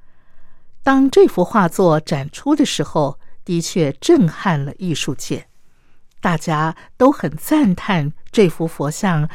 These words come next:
如此的庄严，画家的名气更因此轰动一时。很长的一段时间过后，画家心里又想：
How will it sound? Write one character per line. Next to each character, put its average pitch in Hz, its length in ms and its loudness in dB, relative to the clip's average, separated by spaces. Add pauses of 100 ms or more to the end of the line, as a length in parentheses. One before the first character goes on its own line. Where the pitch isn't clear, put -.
(100)
如 170 320 2
此 - 220 -4
的 139 160 -8
庄 240 320 4
严， 156 400 -2 (540)
画 175 260 2
家 160 180 -2
的 160 120 0
名 147 200 -2
气 156 380 -2 (180)
更 196 240 4
因 254 280 2
此 - 440 -6
轰 196 400 2
动 175 300 0
一 160 100 -4
时。 151 460 -6 (760)
很 240 220 6
长 214 320 2
的 330 180 2
一 196 140 0
段 196 240 4
时 165 240 -2
间 196 220 2
过 185 200 2
后， 160 440 -2 (160)
画 - 400 -4
家 147 280 -4
心 269 360 4
里 160 160 4
又 147 180 -4
想： - 240 -12